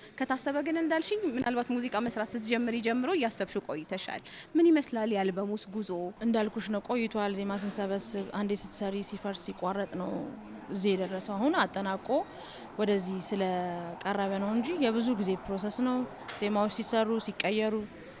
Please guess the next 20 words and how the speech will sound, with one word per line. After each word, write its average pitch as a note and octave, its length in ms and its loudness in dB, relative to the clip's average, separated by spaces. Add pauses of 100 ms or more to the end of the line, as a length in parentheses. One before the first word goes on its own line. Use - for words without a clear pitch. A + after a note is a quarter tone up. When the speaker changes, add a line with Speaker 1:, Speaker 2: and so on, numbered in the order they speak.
(400)
Speaker 2:
በዛ G#3+ 280 2
ፕሮሰስ G#3+ 300 -2
ውስጥ A#3+ 140 -4
በጣም C4+ 280 6
ቆይተናል። E3+ 560 -4 (100)
አሁን C4 240 8
ነው G#3+ 120 4
ጊዜው G3 240 2
የደረሰው። G3 340 2
እንዳልሽው A#3 380 4
እዛ A3+ 140 2 (680)
ሌላው G#3 300 4
ሀገር፣ F#3+ 260 2 (640)
ወይ G#3+ 120 0
የምኖርበት G#3+ 460 2
ሀገር A3 260 -2
ደግሞ B3+ 240 2 (180)
ልክ C#4 240 -2
እንደዚህ A#3+ 400 4 (280)
ብዙ A3+ 240 0